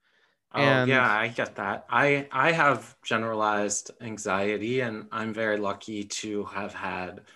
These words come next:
Speaker 1: really amazing therapists, one of whom I lost at the beginning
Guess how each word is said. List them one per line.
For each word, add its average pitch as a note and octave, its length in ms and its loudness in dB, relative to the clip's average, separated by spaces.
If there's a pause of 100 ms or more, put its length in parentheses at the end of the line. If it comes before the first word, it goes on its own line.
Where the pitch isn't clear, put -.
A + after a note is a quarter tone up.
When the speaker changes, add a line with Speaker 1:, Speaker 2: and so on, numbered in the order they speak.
(340)
Speaker 1:
really A#2 420 2
amazing G2+ 880 -2
therapists, F#2+ 720 -6
one G#2 220 -4
of G#2 120 -8
whom A2 200 -4
I G2+ 80 0
lost F#2+ 580 -2
at - 120 -18
the G#2 60 -12
beginning G2+ 560 -6